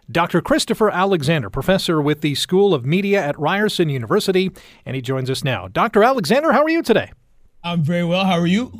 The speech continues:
Speaker 1: Not too bad. I heard you enjoyed our, uh, our Portal, uh, entry here.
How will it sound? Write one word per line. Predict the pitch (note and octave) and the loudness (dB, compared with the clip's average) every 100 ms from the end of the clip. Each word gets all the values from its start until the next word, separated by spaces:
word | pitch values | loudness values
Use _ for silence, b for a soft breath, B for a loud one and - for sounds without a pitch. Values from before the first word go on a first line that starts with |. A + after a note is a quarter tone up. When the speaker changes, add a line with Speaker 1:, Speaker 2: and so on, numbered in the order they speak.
| - | 0
Speaker 1:
Not | E3 G#3 | 2 4
too | F#3+ | 4
bad. | F3 C#4+ | 4 4
I | A3 | 4
heard | F#3 F#3+ | 4 4
you | G3 | 4
enjoyed | F3 C#3+ F#3+ G#3+ | 4 4 4 6
our, | G3 E3 D#3+ | 6 4 4
uh, | D#3 D#3 D#3 | 4 4 2
our | D#3 | 0
Portal, | D3 - A#3 A3+ A3+ B3 A#3+ b b | 0 2 4 6 6 4 -2 b b
uh, | E3 F3 F3+ | -2 0 4
entry | A3+ G#3 - A3+ | 6 6 4 2
here. | G#3 A#3+ | 4 2